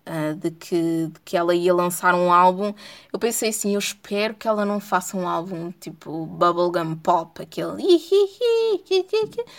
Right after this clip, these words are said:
porque nós estamos em, em, em cenário de pandemia mundial, estamos fechados em casa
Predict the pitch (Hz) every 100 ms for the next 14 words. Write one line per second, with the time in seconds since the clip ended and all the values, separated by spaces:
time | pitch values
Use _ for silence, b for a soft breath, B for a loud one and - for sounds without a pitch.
0 | B B - 240 254 254 - 311 311 285
1 | 277 190 175 190 214 208 - 220 - 247
2 | 247 269 - 233 233 226 214 214 208 208
3 | 196 185 175 170 175 175 B B B -
4 | 254 254 - 277 254 220 214 196 - 175
5 | 175 175 180 175 180 175